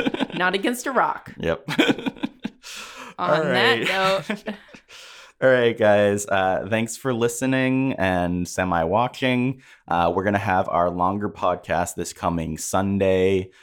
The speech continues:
Speaker 1: Uh, those usually go up around Sunday, around seven P M Eastern Standard Time. If you wanna be included in feedback for that, uh, please, uh, leave comments in the YouTube down, YouTube comment down below thing.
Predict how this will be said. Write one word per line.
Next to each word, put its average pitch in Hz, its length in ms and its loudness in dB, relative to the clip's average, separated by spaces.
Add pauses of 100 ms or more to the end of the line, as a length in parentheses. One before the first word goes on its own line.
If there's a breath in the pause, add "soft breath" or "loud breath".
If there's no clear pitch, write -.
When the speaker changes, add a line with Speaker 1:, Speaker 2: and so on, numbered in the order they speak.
(160 soft breath)
Speaker 1:
Uh, 76 300 0
those 80 260 -2
usually 80 220 -10
go 78 120 2
up 71 140 -4
around 73 400 -2
Sunday, 76 400 -2
around 71 220 -4
seven 73 260 -6
P - 140 -12
M 69 160 -6
Eastern 78 320 -10
Standard 98 340 -2
Time. 90 380 -2
If 76 120 -8
you 87 120 -4
wanna 87 180 -2
be 80 240 -10
included 90 480 -4
in 80 80 -4
feedback 117 540 -4
for 110 100 -2
that, 101 380 0 (320 loud breath)
uh, 85 260 -2
please, 95 640 -4 (320 loud breath)
uh, 82 360 0
leave 95 240 -2
comments 110 420 -2
in 98 100 -2
the 85 120 -2
YouTube 87 380 -8
down, 87 460 -4
YouTube 92 360 -6
comment 90 480 -2 (100)
down 87 300 -2
below 92 420 0
thing. 139 400 -2